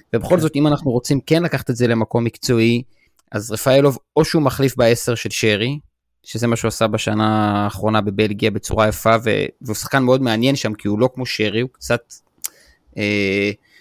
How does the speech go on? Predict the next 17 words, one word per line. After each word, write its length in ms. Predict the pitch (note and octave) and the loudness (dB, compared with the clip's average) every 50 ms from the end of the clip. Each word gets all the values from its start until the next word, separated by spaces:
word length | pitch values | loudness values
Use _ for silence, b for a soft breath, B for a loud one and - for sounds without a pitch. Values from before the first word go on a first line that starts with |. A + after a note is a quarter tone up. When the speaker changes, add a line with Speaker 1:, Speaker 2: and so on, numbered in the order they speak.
| b b | b b
Speaker 1:
הוא, 160 | _ - - - | _ -18 -16 -14
הוא 100 | - - - | -14 -16 -16
קצת 260 | - - B2 - - | -6 -4 -4 -4 -4
יותר, 280 | A2+ - A#2+ A2+ G#2+ A2+ | -4 -2 -2 0 2 2
אה, 300 | A2+ G#2+ G#2 G#2+ G2+ - - - | 2 4 4 4 2 2 -2 -2
גם 180 | B2 B2 - B2 | -2 0 2 2
ימני 320 | B2+ B2 A#2+ A#2+ A#2+ B2+ | 2 2 2 2 2 2
ברגל, 560 | A#2+ A#2+ A2+ A2 C3+ D#3+ E3+ D3+ D3 B2 A2 G#2+ | 2 2 2 4 4 2 2 2 2 0 0 0
גם, 300 | G#2+ B2 A#2+ A#2+ A#2+ A#2+ | 0 0 0 0 0 0
אה, 160 | A#2 A2+ A2 A#2 | 2 2 0 0
דריבל 400 | A2+ - B2+ C#3+ D3 D#3 D3+ C3+ | 0 2 2 4 4 4 2 2
כזה 240 | - A#2+ A2+ A#2+ | -2 -2 0 0
יותר 220 | A#2 A2+ - B2+ B2 | 0 0 0 -2 -2
טוב 240 | - - C3 B2 B2+ | 0 0 0 0 0
על 80 | A#2+ | 0
המקום, 440 | A#2+ A2+ A2+ - - F3+ G3 G3+ F3 | 0 -2 -2 0 2 4 4 4 4
אבל, 260 | C3+ A#2 C3 B2 B2 | 2 2 2 0 0